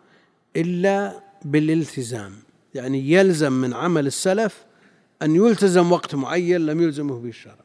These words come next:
لم يرد به شرع. شخص التزم أن تكون ختمته الأسبوعية في عصر الجمعة،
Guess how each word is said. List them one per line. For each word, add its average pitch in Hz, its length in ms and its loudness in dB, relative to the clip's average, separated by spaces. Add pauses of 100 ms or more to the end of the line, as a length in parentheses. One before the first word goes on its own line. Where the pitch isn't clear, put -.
(140)
لم 175 160 -6
يرد 143 220 -6
به 117 140 -10
شرع. 98 340 -18 (1500)
شخص - 420 2
التزم 202 680 4 (100)
أن 170 160 0
تكون 170 380 0
ختمته 147 600 -2
الأسبوعية 175 680 -4
في 175 200 0
عصر 208 320 -6
الجمعة، 127 480 -10